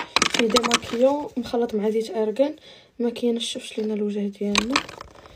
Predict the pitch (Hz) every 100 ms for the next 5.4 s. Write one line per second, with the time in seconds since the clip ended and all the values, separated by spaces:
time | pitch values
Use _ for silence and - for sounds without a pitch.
0 | - _ - 220 220 269 - - 233 247
1 | - 226 220 254 277 220 214 220 220 220
2 | - 240 240 247 381 - _ _ _ _
3 | _ 240 247 _ _ _ _ _ _ _
4 | _ _ - - 262 262 220 214 214 -
5 | 277 277 214 262